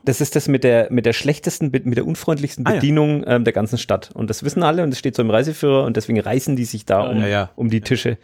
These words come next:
Speaker 1: Ich meine, da kannst du in, in Franken in jeden Biergarten gehen, ne?
Speaker 2: Ja. <laughs> Schön fand ich auch, äh, die Aussage von der Ira Hirsch, ähm, die so ungefähr sinngemäß sagt, die Bubblegum Alley ist der Versuch, Kunst in der Hölle zu produzieren. <laughs>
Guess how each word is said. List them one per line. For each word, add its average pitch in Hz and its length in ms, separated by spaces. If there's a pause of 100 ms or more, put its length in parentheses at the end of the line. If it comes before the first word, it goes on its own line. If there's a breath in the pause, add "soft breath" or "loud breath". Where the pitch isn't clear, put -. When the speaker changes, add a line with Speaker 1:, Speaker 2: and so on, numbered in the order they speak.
(380 soft breath)
Speaker 1:
Ich 101 80
meine, 104 160
da - 20
kannst 110 220
du 131 40
in, 120 120
in 110 320
Franken 117 340
in 127 80
jeden 120 160
Biergarten 131 380
gehen, 101 180 (140)
ne? 113 120
Speaker 2:
Ja. 151 140 (240)
<laughs> 170 680 (840 loud breath)
Schön 226 280
fand 196 200
ich - 120
auch, 170 320
äh, 143 360
die 139 200
Aussage 147 380
von 127 180
der 127 140
Ira 123 280
Hirsch, 151 340 (360 soft breath)
ähm, 123 400 (260)
die 156 160
so 165 140
ungefähr 170 380
sinngemäß 156 420
sagt, 151 220 (240 loud breath)
die 147 60
Bubblegum 170 500
Alley 147 200
ist - 200
der 147 60
Versuch, - 440
Kunst 277 400
in 214 80
der 180 220
Hölle 214 320
zu - 140
produzieren. 131 720
<laughs> - 40